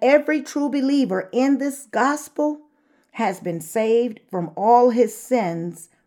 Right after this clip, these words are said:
by his grace. God has made the believers in this true gospel preach it all over the world. Now that we believe in the gospel truth of the water and the Spirit,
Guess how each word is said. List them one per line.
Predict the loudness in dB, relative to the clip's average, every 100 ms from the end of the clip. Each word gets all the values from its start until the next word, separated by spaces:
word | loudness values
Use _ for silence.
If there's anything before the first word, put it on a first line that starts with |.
| _ _
by | -8 -6
his | -6 -10 -12
grace. | -14 -14 -16 -20 _ _ _ _ _ _ _ _ _ _ _ _ _ -20 _ 0
God | 6 6 6
has | 2 2
made | 4 4 2
the |
believers | -4 -4 -4 -4 -6 -8 _
in | 0 0
this | -2 -6
true | -6 -6 -2
gospel | -2 -2 -6 -6 -6 -6 -16 _ -6
preach | -2 -2 -2
it | -6 -2
all | 2 6 6 4
over | 0 -2
the | -4
world. | -2 -4 -6 -14 -20 _ _ _ _ _ _ -4
Now | 2 2 2
that | 0 0
we | 0
believe | 0 -2 -4 -4
in | -6
the | -4
gospel | -2 -2 -4 -10 -10
truth | -6 -6 -4
of | -6
the | -8
water | -4 -2 -2 -4
and | -4 -4 -4
the |
Spirit, | -8 -8 -8 -6 -10 -14